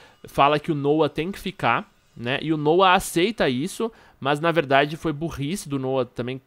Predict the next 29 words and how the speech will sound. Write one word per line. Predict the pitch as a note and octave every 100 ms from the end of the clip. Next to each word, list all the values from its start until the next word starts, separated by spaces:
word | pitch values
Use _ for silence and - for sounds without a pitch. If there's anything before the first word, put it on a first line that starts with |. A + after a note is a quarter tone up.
| -
aceitar, | C3+ - C#3+ - - D3+
porque | C#3 C3+
era | C#3+
tipo | -
assim, | G#3 E3+
"Mano, | C3 A#2+
beleza, | C5+ F4 F#3+ C3 G#2 G2 - -
então | F3
vamos | G#3+
trocar | A3+ A3+ B3
tiro | - A#3+
aqui, | A#3+ F#3
porque | - -
o | E3+
Noah | E3 F3
não | G3+ A#3
vai", | D#3 A#2 - _ - _
certo? | - E3+ F#3 - - _ -
E | F3+
aí | G#3
o | G3+
Noah | G3 F#3
aceita | F3+ D#3+ E3 E3+
e |
vai, | C3+ B2+ C3 E3+ - _ -
e | B2+
aí | C3+
a | C3+
Beth | B2+ C3+ C3+